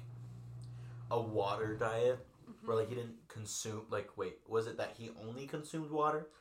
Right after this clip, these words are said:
Speaker 1: or he didn't consume water?
Speaker 2: I don't know the specific facts, but it's basically that he went on a very drastic diet
Speaker 1: Mm-hmm.
Speaker 2: to lose weight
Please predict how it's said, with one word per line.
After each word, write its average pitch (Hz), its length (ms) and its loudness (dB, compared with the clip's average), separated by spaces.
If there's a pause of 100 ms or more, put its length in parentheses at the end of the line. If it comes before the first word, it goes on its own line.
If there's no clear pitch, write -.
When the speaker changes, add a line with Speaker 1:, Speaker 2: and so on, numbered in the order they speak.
(320)
Speaker 1:
or 117 140 0
he 113 160 -8
didn't 107 380 -2
consume 92 460 -10
water? 85 300 -10 (300)
Speaker 2:
I 240 80 0
don't 247 180 0
know 262 80 -4
the 247 80 -8
specific 214 480 -4
facts, 180 380 2 (140)
but 190 340 6 (1080)
it's - 80 -20
basically 208 320 0
that 196 280 -2
he - 120 -14
went 202 200 -4
on 185 140 -2
a 180 60 -2
very 190 460 -2
drastic 185 500 2
diet 185 420 -2 (160)
Speaker 1:
Mm-hmm. 104 220 -10 (240)
Speaker 2:
to 240 80 -4
lose 226 300 -6
weight 190 400 -4